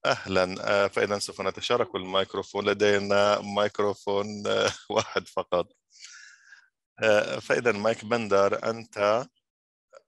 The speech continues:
أنت ريادي أعمال من، آه، المملكة المتحدة، وأنت المؤسس الشريك لكيبل دوت كوم، وهي عبارة عن، آه، آه، أداة للتدريب الفرق، آه، وهي جزء من ال-، آه، Turner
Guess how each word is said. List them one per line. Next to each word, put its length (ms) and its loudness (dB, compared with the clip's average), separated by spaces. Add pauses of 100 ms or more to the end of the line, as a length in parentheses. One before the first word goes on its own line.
(500)
أنت 280 -2
ريادي 360 2
أعمال 440 0
من، 200 -10
آه، 320 -2
المملكة 300 -8
المتحدة، 760 0
وأنت 300 0
المؤسس 380 -2
الشريك 480 -2
لكيبل 580 2
دوت 140 -6
كوم، 340 -4 (680)
وهي 360 4
عبارة 600 4
عن، 280 -4 (100)
آه، 260 2
آه، 420 0
أداة 400 4
للتدريب 840 -4
الفرق، 680 0 (200)
آه، 240 2
وهي 500 -2
جزء 400 -4 (540)
من 200 -4
ال-، 320 2
آه، 160 2
Turner 340 -2